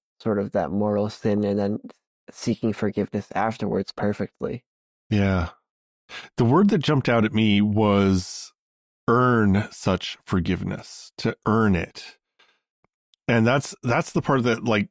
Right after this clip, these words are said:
Speaker 2: really kinda made my, made my Catholic, made the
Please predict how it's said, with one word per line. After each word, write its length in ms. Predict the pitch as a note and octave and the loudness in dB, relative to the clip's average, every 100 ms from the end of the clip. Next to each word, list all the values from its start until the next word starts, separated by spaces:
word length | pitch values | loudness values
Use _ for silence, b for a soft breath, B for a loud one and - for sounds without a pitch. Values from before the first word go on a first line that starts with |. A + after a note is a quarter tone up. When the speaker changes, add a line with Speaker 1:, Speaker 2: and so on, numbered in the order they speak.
| - | -4
Speaker 2:
really 840 | D#3+ A2+ A#2 A2+ G#2 G#2 G2 G2 - | 0 2 4 4 4 4 2 0 -6
kinda 460 | - G#2 F#2+ F#2+ G#2 - - _ _ _ _ b b b _ _ _ _ _ - | -2 0 2 0 -4 -8 -12 _ _ _ _ b b b _ _ _ _ _ -4
made 400 | A2+ A2+ A#2 A2 | 0 2 4 4
my, 300 | A2+ G2+ G#2 | 4 2 2
made 220 | B2+ A#2 | 2 2
my 140 | G#2+ G2 | 2 0
Catholic, 560 | - G#2+ - A2+ G2 _ _ | 0 -2 -2 0 -2 _ _
made 260 | - B2+ A2+ | -2 2 2
the 160 | A2+ | 0